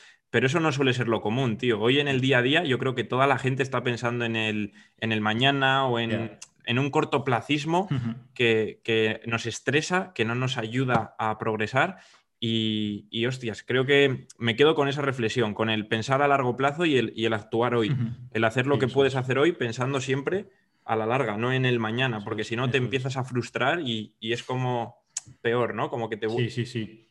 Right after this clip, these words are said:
Speaker 2: Te metes tú mismo en tu... o sea, te ca-, te cavas tu, tu propio, tu propio hoyo. Y luego
Speaker 1: Eso es.
Speaker 2: también, eh, intentar, aunque tu objetivo sea a largo plazo, intentar marcarte pequeños objetivos en el, en el corto plazo y en el día a día. O sea, por ejemplo, eh, a mí no sabes la ilusión que me hizo, después de operarme,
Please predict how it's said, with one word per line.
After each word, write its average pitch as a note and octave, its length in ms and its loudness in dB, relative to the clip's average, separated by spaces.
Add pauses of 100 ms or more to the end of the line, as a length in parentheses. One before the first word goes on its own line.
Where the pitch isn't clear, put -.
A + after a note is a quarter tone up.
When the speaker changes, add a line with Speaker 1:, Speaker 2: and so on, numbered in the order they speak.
Speaker 2:
Te - 80 -6
metes C3 240 4
tú D3 100 0
mismo C#3 360 2
en B2 80 2
tu... B2 260 4
o B2 60 -6
sea, B2 160 2
te A#2+ 100 -2
ca-, C3 260 2
te A#2 120 -6
cavas C3 260 0
tu, A#2 320 2
tu A#2 120 -2
propio, A#2 600 -4
tu A2 80 -8
propio A2 300 -4
hoyo. G#2+ 160 0
Y - 20 -16
luego - 80 -18 (380)
Speaker 1:
Eso A#2+ 140 0
es. B2 40 4
Speaker 2:
también, C#3+ 400 2 (320)
eh, A#2 180 0
intentar, A#2 520 2
aunque A2 240 0
tu A#2 220 0
objetivo B2 360 0
sea C3+ 140 2
a - 20 4
largo C3+ 240 0
plazo, C#3+ 320 -2
intentar A2+ 420 2
marcarte B2 460 2
pequeños A#2 340 -2
objetivos B2 520 0
en A2 100 0
el, G#2 280 -2
en G#2+ 100 -4
el G#2+ 100 -4
corto A#2+ 200 -2
plazo B2+ 220 -2
y A#2 100 -2
en G#2+ 100 -2
el A2+ 100 0
día C#3+ 140 4
a - 20 -2
día. D3 320 -2 (320)
O - 40 -20
sea, G#2+ 120 -4
por D3+ 100 -2
ejemplo, B2 440 -2 (280)
eh, G#2+ 560 2
a A2 80 -6
mí B2+ 300 0
no A#2 160 0
sabes B2 260 2
la B2 220 8
ilusión A#2+ 320 2
que B2 80 2
me B2+ 80 4
hizo, E3 420 -2
después G#2+ 300 -6
de A#2 60 -2
operarme, C3 520 0